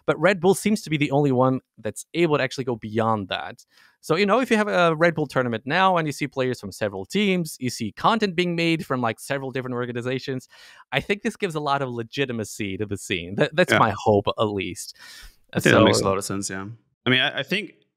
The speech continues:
Speaker 2: uh, Hidden Cup also is, like, one of those tournaments that have potential to reach outside of Age of Empires familiarity. Uh, but yeah, Red Bull, obviously, with their brand and their global marketing whatnot, uh,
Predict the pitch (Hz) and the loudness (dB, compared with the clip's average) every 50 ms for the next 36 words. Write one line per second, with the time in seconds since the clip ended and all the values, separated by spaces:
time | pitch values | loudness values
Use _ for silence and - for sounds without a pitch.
0 | _ - 123 123 - 117 127 127 131 127 - 131 120 110 107 107 - - 107 104 | _ -6 -6 -6 -4 -4 -4 -2 -2 -2 0 -2 0 0 -2 -4 -2 -2 -2 -4
1 | 101 - 107 101 98 - 104 104 104 101 - - 104 104 101 95 95 95 95 95 | -4 -4 -8 -10 -8 -8 -8 -8 -8 -8 -6 -4 -4 -4 -4 -6 -6 -6 -4 -6
2 | - - - - - 95 101 101 - 101 95 - 104 98 98 101 98 - - 92 | -6 -8 -12 -12 -8 -6 -6 -6 -6 -6 -8 -10 -10 -8 -6 -4 -4 -2 0 0
3 | 95 95 - - 95 92 92 92 101 101 98 - 95 92 92 92 - 95 95 98 | -2 -2 -2 -6 -6 -6 -6 -8 -8 -8 -8 -8 -8 -8 -8 -6 -4 -4 -2 -2
4 | 98 98 - - - _ _ _ _ _ _ _ _ _ _ _ _ _ _ _ | -4 -6 -8 -8 -10 _ _ _ _ _ _ _ _ _ _ _ _ _ _ _
5 | _ _ _ - 98 98 98 95 95 98 98 95 98 104 107 123 139 160 - _ | _ _ _ 0 2 2 2 0 -2 0 0 0 0 0 0 -2 -2 -4 -6 _
6 | _ _ _ _ _ _ _ _ _ _ _ _ - 104 101 98 95 92 95 95 | _ _ _ _ _ _ _ _ _ _ _ _ 0 2 2 2 2 0 -2 -4
7 | 95 95 98 - _ _ _ _ - 107 110 101 95 95 107 110 107 101 107 104 | -6 -8 -12 -16 _ _ _ _ 0 2 4 4 2 2 2 0 -2 -2 -2 -2
8 | 98 101 101 101 98 - 98 95 95 98 - - 101 98 95 92 95 92 92 95 | -2 -2 -2 -4 -8 -8 -8 -10 -12 -12 -12 -12 -12 -12 -6 -4 -2 -2 -2 -2
9 | 98 95 92 92 95 95 92 92 95 95 98 _ _ _ _ - 120 - 117 113 | -4 -6 -6 -6 -6 -6 -6 -6 -6 -8 -10 _ _ _ _ -6 -4 0 2 4
10 | 107 107 104 101 101 95 98 95 95 98 101 98 95 - - 101 95 95 98 98 | 4 4 4 2 0 -2 -4 -4 -4 -2 -2 -2 -2 -2 -4 -6 -6 -6 -8 -8
11 | 95 95 - 98 95 95 92 - 98 92 92 95 98 | -10 -10 -8 -8 -8 -8 -10 -12 -12 -10 -8 -8 -10